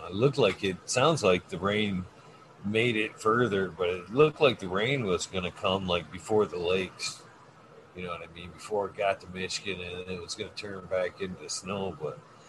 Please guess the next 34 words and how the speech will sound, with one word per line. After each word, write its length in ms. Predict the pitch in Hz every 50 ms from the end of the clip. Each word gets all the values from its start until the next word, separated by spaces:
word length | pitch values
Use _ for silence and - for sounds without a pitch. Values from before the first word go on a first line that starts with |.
| - - - - - -
either 340 | 123 160 160 135 117 101
way, 320 | 95 98 104 113 117 107 98
it 140 | 87 90 104
looked 260 | 110 110 101 - 101
like 220 | 98 95 92 -
it 180 | 104 110 110 -
was 220 | 92 - - - - -
funneling 540 | - 110 110 110 107 104 95 95 95 92 85 85 90
right. 320 | 98 101 104 104 104 98 - - - - - -
The 80 | - 101
heaviest 680 | - - 113 120 117 110 117 110 104 101 95 - - -
point 440 | - 110 107 104 98 95 92 - 82
was 220 | 82 85 82 - - -
gonna 160 | 101 95 90
be, 180 | 85 92 87 87
like, 200 | 87 85 82 - - -
right 240 | 87 95 98 95 92
through 200 | - 95 92 92
your 300 | 92 90 87 90 92 90
area, 600 | 90 90 87 85 82 80 78 78 78 78 78 78 - - - - - - - - - - - -
then, 220 | 92 107 104 92
like, 320 | 90 92 92 85 82 - - -
right 280 | 101 107 113 110 104
up 200 | 107 113 113 - -
to 100 | - 107
me. 360 | 90 92 95 95 90 82 76 - - - - - - -
It 160 | 120 139 143
looked 180 | 160 180 156 156
like 160 | 165 151 139
an 100 | 131 123 120
arrow, 400 | 127 143 147 147 143 139 135 135
like, 300 | 120 113 107 107 95 -
basically, 640 | - 131 135 127 - 135 123 95 120 120 113 110
like, 240 | 107 101 95 95 95